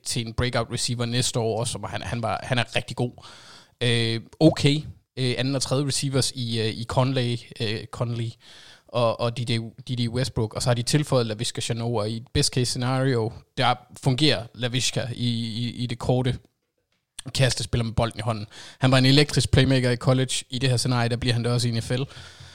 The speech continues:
Øhm, på forsvaret, der har man investeret massivt i linebackergruppen. Øh, Miles Jack, som de gav en kontrakt for nogle år siden, og så Joe Schobert, som de hentede her i den her,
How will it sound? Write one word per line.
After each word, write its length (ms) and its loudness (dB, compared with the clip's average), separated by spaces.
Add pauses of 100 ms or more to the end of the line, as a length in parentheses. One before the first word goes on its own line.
(280)
Øhm, 680 2 (280)
på 100 8
forsvaret, 480 4 (140)
der 80 4
har 140 4
man 180 2
investeret 520 0
massivt 380 -2
i 40 -4
linebackergruppen. 640 0 (220)
Øh, 460 -4
Miles 340 0
Jack, 280 2 (280)
som 160 -2
de 80 -6
gav 120 2
en 80 0
kontrakt 320 0
for 80 -6
nogle 160 0
år 100 -2
siden, 220 -2
og 100 -2
så 140 0
Joe 140 0
Schobert, 340 0
som 120 -6
de 60 -6
hentede 260 -2
her 100 0
i 60 -2
den 140 -4
her, 200 2